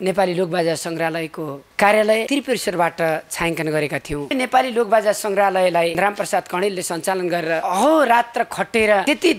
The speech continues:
धेरै मेहनतका साथ त्यो ठाउँमा पुर्याउनु भयो। अहिले त्यो ठाउँबाट उहाँहरू निस्कनु पर्ने अवस्था भएपछि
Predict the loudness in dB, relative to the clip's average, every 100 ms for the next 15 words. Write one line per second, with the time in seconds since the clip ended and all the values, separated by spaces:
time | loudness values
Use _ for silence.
0 | -2 2 4 4 2 -2 -4 -2 -2 -2
1 | -4 0 0 0 -2 -2 0 0 0 0
2 | 2 2 2 0 -6 _ -2 -2 -2 -2
3 | -4 0 0 2 0 2 -2 -2 -8 -20
4 | -20 _ -2 2 2 0 0 -4 -2 -4
5 | -2 -2 -2 -2 -2 0 2 0 -2 -4
6 | -6